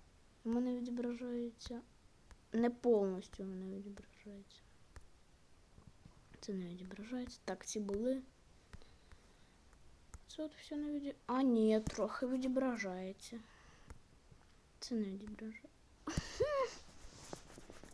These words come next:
Я, я думаю, що це більше на комп'ютерах буде видно. Чекай, компу-, а, блін. Що?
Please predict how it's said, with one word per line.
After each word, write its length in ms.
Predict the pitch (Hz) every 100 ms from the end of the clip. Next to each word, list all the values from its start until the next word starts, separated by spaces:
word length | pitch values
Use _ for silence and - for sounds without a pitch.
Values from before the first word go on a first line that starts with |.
| -
Я, 160 | - 247
я 320 | 254 269 285
думаю, 280 | 269 277 269
що 140 | -
це 120 | -
більше 320 | 262 269 262
на 120 | 254 254
комп'ютерах 680 | 262 254 254 226 208 202
буде 200 | 196 208
видно. 320 | 202 196 214 202
Чекай, 340 | - - - 190 - -
компу-, 380 | 208 208 214 208 - - -
а, 380 | 196 190 185 185
блін. 500 | 185 185 180 180 180 - - - -
Що? 680 | - - - 349 392 508 523